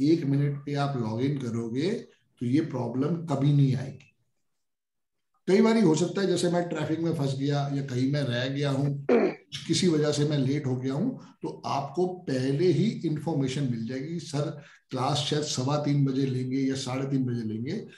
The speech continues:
but कोशिश मेरी पूरी होती है कि मैं तीन बजे आ जाऊँ, सब काम खत्म करके। कई बार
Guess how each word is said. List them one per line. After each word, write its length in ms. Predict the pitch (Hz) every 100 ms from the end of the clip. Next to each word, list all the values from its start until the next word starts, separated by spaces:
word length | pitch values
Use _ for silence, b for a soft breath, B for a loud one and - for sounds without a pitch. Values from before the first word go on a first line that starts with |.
| B -
but 160 | 139
कोशिश 400 | - 147 220 214
मेरी 200 | 151 147
पूरी 360 | 165 151 156 185
होती 300 | 135 127 143
है 100 | 160
कि 100 | 170
मैं 140 | 156
तीन 420 | 139 147 156 147 131
बजे 240 | 151 -
आ 120 | 117 117
जाऊँ, 220 | 92 -
सब 240 | - 127 -
काम 200 | 113 117
खत्म 200 | 113 101
करके। 280 | 107 - _ _ _ _ _ _ _ _ b b _
कई 120 | 156
बार 140 | 151